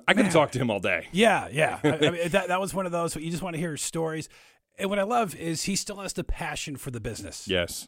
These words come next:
Speaker 2: I mean,
Speaker 1: Yes.
Speaker 2: I, you know, 'cause, and he talked about, you know, the older guys being bitter or whatever.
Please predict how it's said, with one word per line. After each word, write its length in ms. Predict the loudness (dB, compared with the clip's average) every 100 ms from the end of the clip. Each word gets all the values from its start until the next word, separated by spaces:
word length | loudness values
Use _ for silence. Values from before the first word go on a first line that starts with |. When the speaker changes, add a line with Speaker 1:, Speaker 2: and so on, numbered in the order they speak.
| -4
Speaker 2:
I 20 |
mean, 80 | 4
Speaker 1:
Yes. 300 | 4 4 0
Speaker 2:
I, 40 | -2
you 180 | 0 0
know, 120 | 0 -2
'cause, 240 | -2 -2
and 160 | -4 -2
he 120 | 2
talked 240 | 0 0
about, 140 | -2 -2
you 80 |
know, 80 | -2
the 100 | -2
older 140 | -2 -2
guys 300 | -4 -4 -6 -8
being 220 | -6 -6
bitter 220 | -2 0
or 40 | 0
whatever. 380 | -2 -4 -6